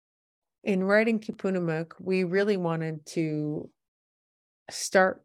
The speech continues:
to create a way for any children who hears it, especially if they're Native, not to feel like they're the othered one.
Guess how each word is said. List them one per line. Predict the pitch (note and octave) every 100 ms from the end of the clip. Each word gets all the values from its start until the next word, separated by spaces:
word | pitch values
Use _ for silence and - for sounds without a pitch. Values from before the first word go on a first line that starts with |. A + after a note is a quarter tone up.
| -
to | F#3+ F3 E3
create | D#3+ G3+ G#3+ A3+
a | F#3+
way | E3 D#3+ D#3+
for | D#3+ - D#3+ -
any | G#3 A#3+
children | - F3+ E3 E3
who | D3+ D#3+
hears | D3+ E3 E3 D#3+
it, | D#3+ D#3+ - - -
especially | - - A3+ G3+ F3+
if | E3+
they're | D#3
Native, | E3 D#3+ D#3 D3+ E3 F#3
not | E3+ -
to | F3
feel | E3+ E3+ D#3+
like | D#3+ D3+
they're | - D#3+
the | D3+ -
othered | D#3 D3 D3 D#3
one. | D#3 - - E3